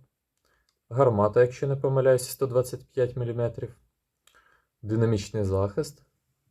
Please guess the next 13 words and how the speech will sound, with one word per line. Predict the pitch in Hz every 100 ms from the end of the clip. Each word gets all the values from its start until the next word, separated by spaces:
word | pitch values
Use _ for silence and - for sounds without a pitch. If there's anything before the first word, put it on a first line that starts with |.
| _ _ _ _ - _ _ _ _ _ _ -
І | 107
ззаду | 101 143 156 139 135 - _ -
обладнання | 110 104 113 135 127 120 113
для | 104 107 107
роботи | 104 107 104
двигуна | 101 104 104 104 120
під | 127 107
водою. | 101 110 98 95 95 95 _ _ _ _ _ _ _ _ _ _ _ _ _ _ _ _ _ _ _
Із | 131 139
функціоналу | - 147 139 - 147 135 104 98 95 - _ _ _ _ _ _
повертається | 110 117 123 135 117 101 - 98
башта. | 98 101 101 147 160 _ _ _ _ _ _ _ _ _ _ _ _ _ _ _ _ _ _ _ _ _ _ _ _ _ _ _ _ _ _ _ _ _ - - - _ _
Також | 127 120 120 107 -